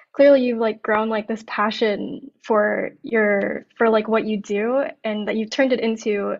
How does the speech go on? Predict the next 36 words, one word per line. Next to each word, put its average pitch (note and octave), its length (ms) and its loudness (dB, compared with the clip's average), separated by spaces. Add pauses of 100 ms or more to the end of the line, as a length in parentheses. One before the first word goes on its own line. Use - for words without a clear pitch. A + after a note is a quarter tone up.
a G3 260 -4
business, A#3 540 -4
the G#3+ 100 -8
Money C4+ 240 2
Studio, - 580 -8 (540)
um, G#3+ 300 2
which G#3 120 -2
specializes G#3+ 640 2
in, G#3 120 -6
like, G3+ 180 -6
three A#3+ 140 2
different G#3+ 260 -4
areas, G#3+ 480 -4
right? G#3+ 240 -8
So A3+ 140 0
was G#3+ 220 -4
there, C#4+ 220 -6
like, D4+ 220 -4
a A3+ 80 -4
specific - 800 -6 (480)
area C4 680 6
from, F#3+ 180 -4
like, - 200 -10
branding, B3 640 0
lettering, G#3+ 540 0
murals G3+ 460 0
that - 300 -4 (260)
you A3 300 -6
personally, A3 840 -6 (560)
like, - 200 0 (300)
like G#3+ 240 -2
to - 120 2
work F#3+ 240 0
with A#3 160 -4
a C4 60 -2
lot, D4 360 0